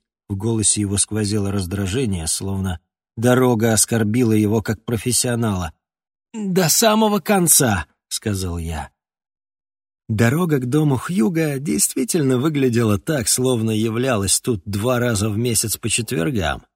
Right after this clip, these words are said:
и только тем, у кого в кармане был волшебный талисман. В остальное же время была невидима, а уехавший тут же ее забывал. Наверное, виноваты пропорции.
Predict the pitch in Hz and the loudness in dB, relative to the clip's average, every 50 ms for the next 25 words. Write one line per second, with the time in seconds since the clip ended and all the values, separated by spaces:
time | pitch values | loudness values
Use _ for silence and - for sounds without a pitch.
0 | _ - 220 220 208 - 196 160 113 - 131 113 - 170 165 131 110 101 - 127 | _ -6 -6 -6 -2 0 0 0 2 2 2 4 4 4 4 4 2 2 2 0
1 | 120 113 113 104 - - 123 113 104 101 123 143 143 135 117 90 78 - _ _ | 2 2 0 0 -2 -2 -2 -2 0 0 0 0 0 0 0 -2 -4 -8 _ _
2 | _ - 143 151 147 131 120 123 120 113 107 - 139 127 104 113 113 110 - 120 | _ -2 0 2 4 4 4 4 4 2 2 2 2 2 2 2 0 0 -2 -2
3 | 117 117 113 - - - 90 80 73 67 - - _ _ _ _ - 208 233 220 | -2 -2 -2 -2 -4 -4 -4 -4 -6 -6 -10 -14 _ _ _ _ -4 -2 -2 0
4 | - - 233 226 233 240 226 190 143 113 135 135 127 135 143 139 131 127 117 113 | 0 2 0 2 2 2 2 2 4 2 2 2 2 2 2 2 2 0 0 0
5 | 135 131 135 131 123 117 107 - - _ _ 311 311 311 285 226 139 98 90 87 | 0 2 2 4 4 4 2 0 -2 _ _ 0 2 4 4 4 2 2 0 -2
6 | 78 71 62 - - _ _ - 147 139 139 147 151 165 196 214 226 208 - - | -4 -4 -6 -8 -12 _ _ 0 2 2 4 4 4 4 4 2 2 0 0 0
7 | 113 - - - 110 95 - 170 135 92 98 113 107 107 107 104 95 107 98 92 | -2 -2 0 -2 -2 0 0 -2 0 2 2 4 4 6 4 4 2 2 0 -2
8 | 90 87 80 73 - - - _ _ _ _ _ _ _ _ _ _ _ _ _ | -4 -6 -6 -8 -10 -12 -16 _ _ _ _ _ _ _ _ _ _ _ _ _
9 | _ - - - 214 - - 113 101 110 117 117 110 117 113 117 117 113 127 135 | _ -8 -6 -4 -2 -2 -2 0 0 0 0 0 0 0 0 0 0 0 0 0
10 | 110 - 101 - 117 113 107 - - 160 165 - - - - - 60 62 - | -2 -2 -4 -4 -4 -4 -4 -4 -6 -6 -6 -6 -4 -4 -4 -4 -6 -10 -16